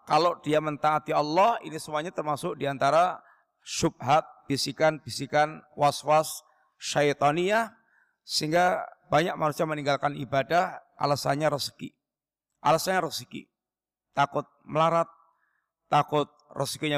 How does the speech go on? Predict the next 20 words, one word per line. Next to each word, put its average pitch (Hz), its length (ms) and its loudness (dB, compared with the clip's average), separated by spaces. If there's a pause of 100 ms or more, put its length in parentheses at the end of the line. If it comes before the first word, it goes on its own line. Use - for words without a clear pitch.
berkurang, 170 720 0 (400)
takut 151 480 0
kehilangan 151 560 0
rezeki, 170 640 -2
dan 147 160 -2
seterusnya. 147 400 -8 (880)
Kemudian, 208 480 2 (800)
apa 233 380 6
makna 202 680 0 (480)
Allah 180 480 4 (320)
Ar-Razzaq? 165 1120 4 (920)
Ya, 160 160 -2
Ar-Razzaq, 175 720 2 (720)
singkat 156 400 -4
mubalaghah, 156 960 2
yaitu 160 240 -6
Allah 175 400 2
zat 165 240 0
yang 151 240 -2 (160)
banyak 190 800 -4